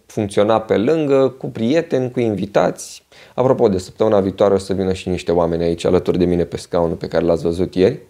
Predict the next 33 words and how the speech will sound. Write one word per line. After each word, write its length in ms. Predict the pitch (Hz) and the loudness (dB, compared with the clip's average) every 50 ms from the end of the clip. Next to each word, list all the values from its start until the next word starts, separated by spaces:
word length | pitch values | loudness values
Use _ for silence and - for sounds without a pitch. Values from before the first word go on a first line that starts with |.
| _ _ _ _ _ _ _ _ _ _ _ _ _ _ _ _ _ _ _ _ _ | _ _ _ _ _ _ _ _ _ _ _ _ _ _ _ _ _ _ _ _ _
Dacă 220 | - 87 87 107 | 0 0 2 2
nu 60 | 104 | 2
mă 60 | 104 101 | 2 2
înșel, 340 | 98 - 120 104 98 95 | 0 2 2 2 4 4
luni 240 | 92 101 110 110 104 | 2 2 2 2 0
o 60 | 98 | -2
să-l 160 | 95 - 92 95 | 0 2 2 2
avem 240 | 92 104 101 95 | 4 4 2 0
pe 80 | 92 95 | 2 4
Alex 300 | 95 92 90 87 - - | 4 4 4 2 -4 -8
Cazacu, 600 | - - 85 82 80 87 78 - - - - - _ _ _ - - - - _ _ _ _ _ | -2 0 0 2 2 0 0 0 -4 -14 -16 -18 _ _ _ -20 -20 -20 -20 _ _ _ _ _
uh, 240 | - - 95 98 98 - | -8 -4 -2 -2 -2 -2
cel 180 | - - 92 92 | 0 0 0 2
care 400 | 90 92 90 90 92 90 87 87 | 2 2 4 4 6 4 4 4
realizează 680 | 85 87 85 87 85 82 95 95 92 85 80 87 92 92 90 87 85 85 - | 4 4 2 2 0 2 2 2 2 2 -2 -2 -2 0 0 0 0 -2 -2
Ușor 300 | 90 85 - - 92 82 | -4 -4 0 0 0 0
Picant. 540 | - - 85 - - 82 - - - - _ _ _ _ _ _ _ _ _ _ _ _ _ _ _ - | 0 -4 -6 -4 -4 -6 -6 -8 -12 -16 _ _ _ _ _ _ _ _ _ _ _ _ _ _ _ -8
Probabil, 600 | - 107 98 92 90 87 87 87 87 87 - - 165 147 - _ _ | -4 0 2 2 2 2 0 0 0 -2 -6 -8 -14 -18 -20 _ _
dacă 280 | - 95 87 87 - 92 | -8 -6 -6 -4 -2 -2
nu 100 | 92 90 | -2 -2
știți, 440 | - - - 87 - - - - | -4 -4 -6 -6 -6 -6 -10 -8
uh, 200 | - 82 - - - - _ _ _ _ _ _ _ - | -6 -6 -6 -6 -8 -12 _ _ _ _ _ _ _ -6
emisiunea 500 | - 90 90 82 - - 104 95 90 85 | -2 0 0 0 0 0 2 2 4 4
online, 440 | 82 82 90 110 131 135 127 117 | 2 2 2 2 2 2 2 0
o 40 | 113 | -2
să 140 | 104 - 107 | -2 -2 -2
vă 120 | 101 107 | 0 2
las 280 | 107 107 98 98 - - | 4 4 2 2 0 -4
eu 160 | 92 90 87 | -2 -2 0
un 60 | 87 | 0
link 300 | 90 92 92 90 90 - | 0 0 0 0 -2 -4
în 120 | - 85 87 | -6 -2 -2
descriere 680 | 87 90 - - - 110 123 123 123 123 123 120 - | -2 -2 -4 -6 -4 0 2 4 4 4 2 2 -2